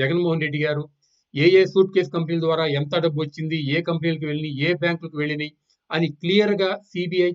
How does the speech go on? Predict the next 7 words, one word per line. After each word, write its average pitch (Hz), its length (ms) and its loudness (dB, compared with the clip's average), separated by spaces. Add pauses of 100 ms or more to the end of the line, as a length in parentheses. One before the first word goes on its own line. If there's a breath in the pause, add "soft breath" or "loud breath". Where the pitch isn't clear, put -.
(140)
ఛార్జ్ 165 280 0
షీట్లు 175 280 -6 (100)
దాఖలు 160 300 0
చేసిన 160 340 -2
తర్వాత, 165 380 0 (720)
గత 147 200 -2 (180)
ఐదేళ్లుగా 190 480 6